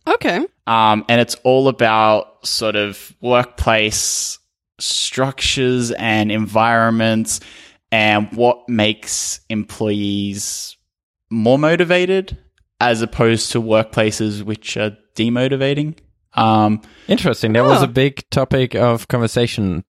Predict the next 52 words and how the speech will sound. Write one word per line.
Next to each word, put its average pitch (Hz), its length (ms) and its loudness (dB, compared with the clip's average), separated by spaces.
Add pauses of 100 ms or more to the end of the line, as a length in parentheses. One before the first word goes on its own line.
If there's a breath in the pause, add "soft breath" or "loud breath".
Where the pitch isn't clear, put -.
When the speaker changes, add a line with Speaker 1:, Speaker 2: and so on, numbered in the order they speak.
Speaker 3:
during 104 240 2
our 98 140 4
long 95 240 2
walk 101 180 4
Speaker 2:
Oh, 165 100 2
Speaker 3:
today. 113 120 2 (140)
Speaker 2:
okay. 170 80 -8 (100)
Cool. 196 200 0 (100)
Well, 131 220 4
that's 127 360 -2 (140)
perfectly 117 580 -4
on 101 180 -8
brand. 113 200 -6
Speaker 1:
Yeah, 330 220 4
yeah. 247 260 0
And 247 200 -2
I 233 80 2
was 240 280 0
looking 247 220 0
for 233 140 0
books - 420 -2
in 196 240 0
a 190 40 2
similar 180 760 0
area, 277 640 0
uh, 185 320 0
or 190 100 4
more 196 240 2
about, 180 320 0
like, 151 240 -6 (760)
um, 214 600 -8
I 240 60 -4
guess 254 140 2
how 247 100 2
to 233 100 2
have 202 160 2
good, - 400 -2 (500)
uh, - 300 -4
more 254 180 4
about, 233 200 0
like, 190 140 -2
com-, 208 300 0 (120)
com-, - 240 -2 (100)
communication 202 800 0
in, 185 200 0
like, 160 200 -2
anything 185 380 0
from, 170 180 -4
like, 160 180 -8
the 202 80 -4
workspace 226 520 0
to 185 340 4